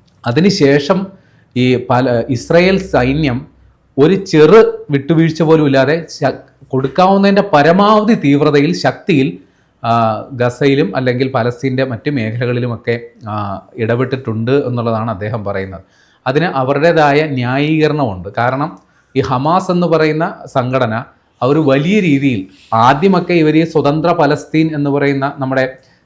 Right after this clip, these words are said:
യാസർ അറാഫത്തിൻ്റെയൊക്കെ കാലത്തെ ഒരു സങ്കല്പം ഉണ്ടല്ലോ, അവരൊരു, ഒരു, ആ, എന്താ പറയുക, ഒരു സ്വാതന്ത്ര്യ പോരാട്ടമായിരുന്നു.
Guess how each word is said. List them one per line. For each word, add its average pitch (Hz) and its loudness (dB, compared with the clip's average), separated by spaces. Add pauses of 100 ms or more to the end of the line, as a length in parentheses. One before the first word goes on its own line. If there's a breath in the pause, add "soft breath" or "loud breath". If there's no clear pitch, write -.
(100)
യാസർ 135 4
അറാഫത്തിൻ്റെയൊക്കെ 147 2
കാലത്തെ 139 0
ഒരു 143 0
സങ്കല്പം 139 -2
ഉണ്ടല്ലോ, 98 -8 (360 soft breath)
അവരൊരു, 175 2
ഒരു, 147 0
ആ, 135 -2
എന്താ 135 0
പറയുക, 123 0
ഒരു 139 2 (100)
സ്വാതന്ത്ര്യ 165 2
പോരാട്ടമായിരുന്നു. 143 0